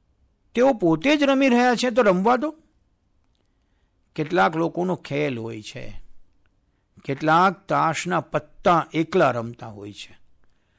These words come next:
બંને તરફથી ચાલ રમે છે. એમને તો પાગલખાનામાં હોવું જોઈએ, પરંતુ તેઓ અત્યંત બુદ્ધિમાન લેખો હોય છે. સૌને આશ્ચર્ય થયું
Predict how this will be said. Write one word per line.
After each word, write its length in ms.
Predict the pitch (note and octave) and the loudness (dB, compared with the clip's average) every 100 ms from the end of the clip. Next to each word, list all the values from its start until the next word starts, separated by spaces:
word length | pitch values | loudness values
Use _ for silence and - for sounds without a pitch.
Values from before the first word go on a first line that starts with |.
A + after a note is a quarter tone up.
| _ _ _ _ - | _ _ _ _ -2
બંને 300 | F#3+ B3+ C4+ | 0 2 2
તરફથી 520 | E3 D3+ D3 - - | 2 0 -2 -8 -14
ચાલ 320 | - B2 A#2+ | -10 -8 -8
રમે 300 | A2+ C#3 F#3 | -6 -4 -4
છે. 220 | D3+ - - _ - - _ _ _ _ _ _ _ _ _ - | -4 -8 -16 _ -20 -20 _ _ _ _ _ _ _ _ _ -8
એમને 340 | C#3+ E3 F#3 | -4 0 0
તો 220 | F#3+ G#3 G3+ | 0 0 0
પાગલખાનામાં 1080 | - D3 C#3+ D#3 F#3+ F#3 D#3 D#3+ D3 C#3 | 0 0 2 4 2 2 -2 -2 -2 -4
હોવું 340 | A#2 C3 B2+ A#2+ | -6 -6 -6 -6
જોઈએ, 680 | D3 G#3 F3 B2 C3 D3+ _ _ _ _ | -2 0 2 0 -4 -10 _ _ _ _
પરંતુ 380 | D3+ F3 G3 G3 | 2 2 2 0
તેઓ 240 | F3 F3+ D3+ | 0 0 -2
અત્યંત 600 | C#3+ - G3+ A3+ A#3+ G#3+ | -4 -4 -2 0 -2 -2
બુદ્ધિમાન 640 | D3+ B2 - C#3 C3 A#2+ | -4 -8 -8 -6 -4 -6
લેખો 440 | A2+ A2 G#2+ - | -10 -14 -14 -16
હોય 300 | A2 A#2+ A#2 | -12 -8 -8
છે. 360 | G#2 - G#2 - - _ _ _ _ _ _ _ _ _ _ _ _ _ _ _ _ _ - - | -10 -14 -18 -20 -20 _ _ _ _ _ _ _ _ _ _ _ _ _ _ _ _ _ -10 -4
સૌને 240 | C#3+ D3+ | -2 0
આશ્ચર્ય 500 | B2 A2+ - E3 D#3 | -2 -4 -4 -2 -2
થયું 360 | - A#2+ A#2+ | -4 -8 -8